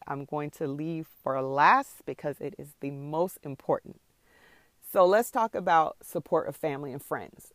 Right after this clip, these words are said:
and why it is that sometimes we don't get that. When you're dealing with family and friends,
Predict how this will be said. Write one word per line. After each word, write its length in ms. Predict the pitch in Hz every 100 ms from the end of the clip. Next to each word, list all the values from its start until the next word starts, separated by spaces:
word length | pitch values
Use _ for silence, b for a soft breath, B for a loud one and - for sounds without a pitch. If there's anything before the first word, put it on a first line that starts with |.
| -
and 200 | 170 151
why 760 | 147 147 160 180 156 - - -
it 160 | 156
is 280 | 147 139 143
that 200 | - -
sometimes 680 | - 147 151 156 135 139 -
we 220 | 143 156
don't 420 | 135 147 151 127
get 220 | - 160 - -
that. 220 | - - _ _ _ _ _ _ _ _ _ b b b b b b
When 260 | 185 214 214
you're 140 | 208
dealing 320 | 185 247 320
with 160 | 311 -
family 400 | - 160 160 165
and 120 | 156
friends, 440 | - 135 143 196